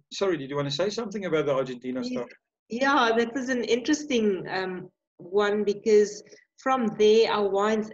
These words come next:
Speaker 2: eventually ended up in Peru as well. So we've been in touch with some, um, sommeliers and, um, wine shops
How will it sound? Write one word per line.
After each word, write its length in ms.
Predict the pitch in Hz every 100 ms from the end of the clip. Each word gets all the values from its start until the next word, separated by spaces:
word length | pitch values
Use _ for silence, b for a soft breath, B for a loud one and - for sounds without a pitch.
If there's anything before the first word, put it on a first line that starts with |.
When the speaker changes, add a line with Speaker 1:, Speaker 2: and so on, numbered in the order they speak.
| - _
Speaker 2:
eventually 520 | 214 202 247 - 220
ended 220 | 220 226
up 160 | 214 -
in 180 | 202 185
Peru 440 | 208 180 190 226
as 220 | 202 170
well. 340 | 190 202 185 160
So 220 | - 196
we've 260 | 180 214 214
been 160 | 233
in 160 | 208 190
touch 380 | 233 214 220 -
with 160 | 190
some, 460 | 190 - 202 196 190
um, 380 | 180 180 180 180 b b _
sommeliers 800 | - 214 208 202 202 196 196 190
and, 440 | - 185 180 165
um, 420 | 165 175 180 175 147
wine 920 | - 165 180 185 196 196 190 180 156 -
shops 480 | - - 196 - -